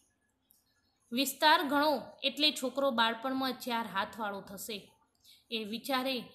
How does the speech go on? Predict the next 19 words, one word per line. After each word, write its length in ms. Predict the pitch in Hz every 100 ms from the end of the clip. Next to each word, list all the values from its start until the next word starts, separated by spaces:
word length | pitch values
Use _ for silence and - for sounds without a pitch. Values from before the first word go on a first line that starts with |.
| - _
કુટુંબીજનો 760 | - 269 381 381 359 302 311 349
છે 500 | 349 349 262 - - _ - - - - - _ _ - - - - _ _ _ _ _ _ _ 214
ભાઈનું 480 | 202 233 320 339
લગ્ન 340 | 311 269 294 294
બંધ 300 | 240 262 294
રાખવું 400 | 294 277 294 277
અને 140 | 262
એટલા 460 | 277 - 247 247 285
છોકરા 380 | 277 240 262 254
બાળપણમાં 580 | 220 220 - 262 269
ચાર 320 | 254 - 233 220
હાથવાળા 560 | 185 226 240 240 240
થશે, 320 | 233 226 226
એ 240 | 247 220 254
વિચારે 500 | 262 247 254 254 220 - - - -
કુટુંબીઓના 600 | 294 359 370 359 339 339
હરખનો 460 | 285 254 254 294 277
પાર 260 | 254 220
નહોતો. 460 | 269 247 196 202 180